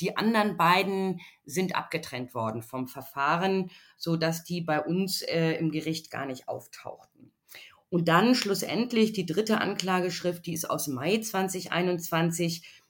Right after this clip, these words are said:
Und da wurde zum einen, und zwar hauptsächlich, Sebastian Thom angeklagt, zum einen wegen So-,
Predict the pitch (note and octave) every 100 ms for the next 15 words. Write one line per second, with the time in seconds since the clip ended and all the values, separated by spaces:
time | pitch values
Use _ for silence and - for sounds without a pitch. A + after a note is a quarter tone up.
0 | - - E3+ E3+ B2+ D#3 F#3 D4+ D4+ -
1 | _ - - E3 F3+ E3 E3 D#3+ E3 -
2 | _ - F3 E3 D3+ G3 E3+ E3 C#3+ C#3
3 | F#3+ - F#3 F3 E3+ E3 E3 E3 - -
4 | _ - E3 D#3 - D3 - F#3 G#3+ F#3+
5 | G3+ F#3+ - F3+ F3 E3+ - _ - _
6 | - E3+ E3+ - C3+ E3 F3 D#3 D#3+ E3
7 | D#3